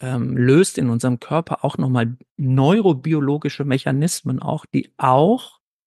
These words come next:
zum Beispiel die N A D Plus Produktion auch beeinflussen, weil N A D Plus natürlich in der Melatoninherstellung, also in der Herstellung vom Schlaf-Wach-Rhythmus, vom Schlafhormon,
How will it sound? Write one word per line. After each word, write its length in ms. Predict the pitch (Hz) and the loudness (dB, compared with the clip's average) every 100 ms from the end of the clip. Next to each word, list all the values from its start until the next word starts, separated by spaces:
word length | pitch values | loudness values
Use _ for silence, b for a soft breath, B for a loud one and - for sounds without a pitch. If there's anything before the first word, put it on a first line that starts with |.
| _ - | _ -12
zum 180 | 165 | -4
Beispiel 320 | 135 135 - 131 | -2 -2 -2 -4
die 80 | |
N 160 | - 127 | -2 -2
A 60 | 120 | -4
D 140 | 127 | -6
Plus 260 | 127 208 - | -2 -2 -2
Produktion 560 | - 127 131 - 131 | -8 -6 -8 -6 -6
auch 140 | - - | -6 -4
beeinflussen, 840 | - - 135 165 - 165 - 196 - b b | -4 -2 -2 -2 -2 -4 0 -2 -2 b b
weil 100 | - | -2
N 160 | 143 | 2
A 60 | 143 | 2
D 100 | 135 | 0
Plus 300 | 127 196 - | 0 -2 0
natürlich 520 | 139 - 139 139 - _ _ _ _ | -2 -2 -4 -4 -6 _ _ _ _
in 220 | - 131 | 0 2
der 140 | 123 117 | 4 2
Melatoninherstellung, 1300 | 113 113 120 - 120 196 170 165 156 - 135 143 139 | 2 2 0 0 4 4 4 2 0 -2 0 0 0
also 180 | 127 123 | 0 -2
in 60 | 120 | -4
der 100 | 123 | -4
Herstellung 440 | 123 135 - 120 | -4 -4 -6 -6
vom 200 | - 117 | -4 -4
Schlaf-Wach-Rhythmus, 1000 | 113 - - 127 170 170 - 160 - 139 - | -4 -6 -8 -4 -2 -2 -2 -4 -2 -4 -4
vom 100 | - | -10
Schlafhormon, 800 | - 131 147 123 123 113 117 | -2 0 0 0 2 2 2